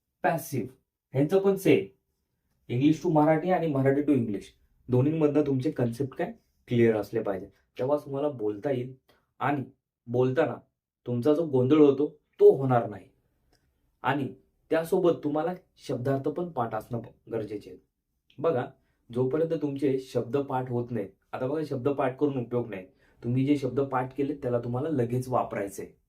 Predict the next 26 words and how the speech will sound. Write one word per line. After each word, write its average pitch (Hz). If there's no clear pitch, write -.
तेव्हाच 156
ते 175
शब्द 123
तुमच्या, 123
अ, 117
स्पीकिंगमध्ये 147
रुळतील 131
आणि 139
तुमच्या 139
माइंडमध्ये 120
राहतील, 113
राईट? 180
मग 127
त्यासाठी 165
थोडंसं 147
तुम्हाला 147
स्ट्रगल, -
स्ट्रगल 123
तर 151
म्हणणार 151
नाही, 139
थोडीशी 131
तुम्हाला 139
मेहनत 139
घ्यावी 113
लागेल. 98